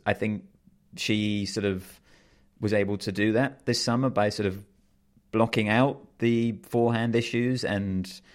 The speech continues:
realizing, "Well, I'm still the best athlete out here, and I've still got one of the best backhands, and I can still win tennis matches."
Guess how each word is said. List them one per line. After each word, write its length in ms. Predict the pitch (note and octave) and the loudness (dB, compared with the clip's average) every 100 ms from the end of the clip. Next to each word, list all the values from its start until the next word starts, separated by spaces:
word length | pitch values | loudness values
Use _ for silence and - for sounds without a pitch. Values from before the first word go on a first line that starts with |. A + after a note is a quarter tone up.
| - _ - | -20 _ 2
realizing, 800 | A2 G#2+ G#2+ G#2+ A2 G#2 G2+ G#2 | 4 6 4 0 -2 -4 -4 -6
"Well, 180 | D3 | -4
I'm 140 | C#3 C3+ | -4 -4
still 260 | - C#3+ | 0 2
the 80 | C3 | 4
best 220 | G#2+ A#2+ | 2 2
athlete 420 | A2 B2+ F#2 D#2+ - | -2 -2 -4 -4 -4
out 220 | F#2 - | -4 0
here, 320 | F2+ F2 G2+ | 0 0 -2
and 220 | G2 F#2+ | -2 -2
I've 180 | F#2+ F#2 | -2 -4
still 300 | - A#2 A#2+ | 0 2 2
got 320 | G#2+ G#2+ - | 4 2 2
one 100 | A2 | -2
of 60 | A2 | 0
the 60 | G#2 | 0
best 200 | G#2 - | 0 -2
backhands, 720 | A2 - F#2 E2+ F2+ F#2+ - | -4 -2 -2 -2 -4 -6 -4
and 480 | F#2 F#2 F2+ F2+ F2+ - - - | -2 0 -2 -4 -6 -10 -18 -4
I 80 | G2+ | -4
can 160 | G#2 G2+ | -2 -4
still 280 | - B2 | 2 4
win 280 | A2 A2+ G#2+ | 4 2 2
tennis 280 | A#2 B2 A2 | 2 2 0
matches." 640 | F2 - - C2+ - - | -6 -8 -10 -10 -10 -10